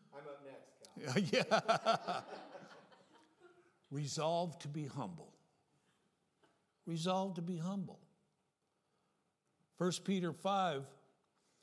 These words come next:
Speaker 2: says, "In the same way, you who are the younger, submit yourself to your elders.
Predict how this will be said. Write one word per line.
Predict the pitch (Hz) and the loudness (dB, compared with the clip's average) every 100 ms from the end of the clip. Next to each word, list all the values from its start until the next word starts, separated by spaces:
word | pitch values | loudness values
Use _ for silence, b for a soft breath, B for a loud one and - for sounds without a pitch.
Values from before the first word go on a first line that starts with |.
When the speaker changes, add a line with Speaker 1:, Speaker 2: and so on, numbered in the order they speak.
| b b b | b b b
Speaker 2:
says, | - 170 147 | -4 -2 0
"In | 170 | 0
the | 151 | 0
same | - 196 208 202 | 0 0 2 4
way, | 196 214 180 | 2 2 0
you | 139 120 123 175 220 | -2 -4 -2 0 2
who | 185 214 | 2 2
are | 190 185 | 4 4
the | 170 - 147 - | 2 -6 -14 -12
younger, | 156 151 196 175 147 143 | -2 0 2 0 -2 -2
submit | - 151 156 190 185 | -2 -2 0 -2 -2
yourself | 143 156 135 127 | -4 -2 -2 -4
to | - | -6
your | 131 135 | -2 0
elders. | 156 180 113 - - | 0 -2 -4 -8 -12